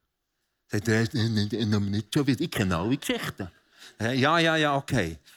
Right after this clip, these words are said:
Ach, können wir das auf-, ich weiss, was dort steht.“ Und dann dachte ich, „Ja, ja, ja, ja.“ Das ist so etwas von schwierig. Worship-Zeiten mit Kindern.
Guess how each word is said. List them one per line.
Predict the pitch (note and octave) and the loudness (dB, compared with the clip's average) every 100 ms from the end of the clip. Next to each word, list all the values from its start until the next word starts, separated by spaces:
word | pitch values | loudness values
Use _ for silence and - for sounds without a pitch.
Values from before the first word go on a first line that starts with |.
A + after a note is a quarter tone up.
| - | -6
Ach, | A#2 | 0
können | D#3 | 0
wir | D3+ | 2
das | E3+ | 2
auf-, | F3 F3 | 2 4
ich | G3+ C#3+ | 2 2
weiss, | C3+ C#3+ | 2 0
was | G3 - | -2 -2
dort | G3+ G#3 | -2 -2
steht.“ | - B3 A3 - - | -4 -6 -6 -16 -6
Und | A2+ | -4
dann | - | -4
dachte | - - | -6 -2
ich, | |
„Ja, | A#2+ G2+ | -2 0
ja, | A#2 A#2 C#3 D#2+ - | 2 4 4 2 -4
ja, | F#2+ G#2 C3 D3+ E3+ G#2+ | -2 2 4 4 2 0
ja.“ | G#2+ G#2+ G2+ C2+ - _ _ - _ _ _ _ _ _ _ _ | 2 4 2 -2 -8 _ _ -20 _ _ _ _ _ _ _ _
Das | C3 E3+ | -6 -4
ist | D3 - | -4 -4
so | F3 | 0
etwas | - G3 F3+ | 0 -2 -6
von | - - | -14 -12
schwierig. | - F3+ - - - | -8 -6 -4 -6 -8
Worship-Zeiten | F#2+ F3+ A3 - G3+ - - B2+ - A2 | -2 0 0 -4 -10 -6 -4 -4 -4 -4
mit | A2+ | -4
Kindern. | - E3+ E3 D#2 | -4 -6 -6 -10